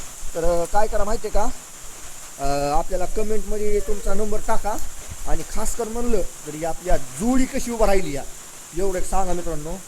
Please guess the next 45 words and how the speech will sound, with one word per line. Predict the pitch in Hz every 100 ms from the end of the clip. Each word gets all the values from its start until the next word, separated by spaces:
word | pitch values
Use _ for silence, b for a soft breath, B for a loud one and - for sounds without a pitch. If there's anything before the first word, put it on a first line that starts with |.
| -
आता | 139 151 147
कमीत | 165 165
कमी | 160 156
बारा | 165 165 160
तास | 156
झाले | 170
पावसाला | - 180 170 156
चालू | 147 170 151
होऊन, | 156 151 - B B B -
आणि | 127 -
तरी | 113
पण | - 208 - - - - - - - - - -
बघा, | - -
ठाक | - 202 196
उभे | 196 175
तर. | 170 131 - - - - - - - -
हे | 147
बघा, | - - - - - - -
काही | 143 135
त्या | 139
खाली | 147
कुठली | 135 139 135
घाण | - 151
नाही, | 151 147 156
काय | - 147 147
नाही, | 147
काय | 143 -
नाही. | 131 143
एवढं | 147 143
शेणकूट | 156 139 160 -
तर |
कुणाच्या | 156 151 147
भीतीत | 139 156
असतं | 143 - -
या, | 113 - - - - -
असं | 139 151
म्हणून | 139 143
नाही, | 151
पण | 135
एवढी | 151 147
घाण | 127 147
नाही, | 147 147 139
काय | 156
नाही | 139
या. | 135